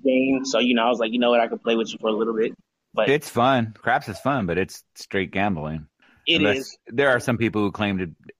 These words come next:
Speaker 2: dice control and that kind of thing and a few other things and sometimes some promotions and stuff like that. But in general, it's, it's, it's gambling. But if you're there to have fun with your brother, you know,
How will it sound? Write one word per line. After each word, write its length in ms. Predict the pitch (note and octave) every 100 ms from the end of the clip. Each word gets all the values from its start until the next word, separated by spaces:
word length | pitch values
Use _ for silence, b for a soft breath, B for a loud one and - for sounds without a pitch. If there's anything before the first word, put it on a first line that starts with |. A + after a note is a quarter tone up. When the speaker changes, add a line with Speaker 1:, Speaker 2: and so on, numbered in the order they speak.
| F2
Speaker 2:
dice 240 | F#2 F#2
control 380 | - F#2+ F#2+ F2+
and 80 | F2
that 140 | E2+
kind 160 | F2+ D#2+
of 60 | -
thing 240 | D#2 E2
and 120 | D#2+
a 60 | D#2+
few 200 | G2+ F#2+
other 200 | F2+ E2
things 440 | D#2 D#2 D#2+ E2
and 240 | E2+ D#2 D2+ b b b
sometimes 520 | - G2+ G2+ F#2 F2
some 160 | - E2
promotions 580 | F2+ F2+ F2 F2 E2+ D#2
and 80 |
stuff 180 | D2+ F2
like 120 | D#2+
that. 220 | - E2 -
But 180 | D2+ - _ _ -
in 140 | F#2+
general, 420 | F2+ F#2 F#2 F2+
it's, 240 | F#2+ - - -
it's, 240 | - - _ _
it's 160 | D3 _
gambling. 400 | F#2+ E2+ F#2+ F#2+
But 100 | F#2
if 120 | -
you're 100 | A#2+
there 140 | G#2
to 80 | G2
have 160 | F#2+ F2
fun 160 | G2+
with 100 | F#2+
your 80 | F2
brother, 320 | F#2 F#2+ F#2
you 80 | F2+
know, 220 | F2+ F2